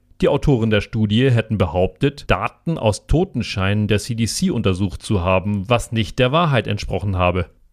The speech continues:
Nur wenige Tage nach ihrer Präsentation seien sowohl Fleming Dutra als auch Oliver darüber informiert worden, dass sie Falschinformationen verbreitet hätten. Keine der beiden habe dieses zugegeben,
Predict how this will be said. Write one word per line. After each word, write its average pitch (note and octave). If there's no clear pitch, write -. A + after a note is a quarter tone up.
Nur E3+
wenige D#3+
Tage A#2+
nach B2+
ihrer G2
Präsentation G#2
seien A2
sowohl G#2+
Fleming G#2+
Dutra A2+
als -
auch A#2
Oliver G#2
darüber G#2
informiert C3+
worden, G2+
dass G#2+
sie A#2
Falschinformationen G#2+
verbreitet F#2+
hätten. G2+
Keine D#3+
der B2+
beiden A#2+
habe A2
dieses A2
zugegeben, F#2+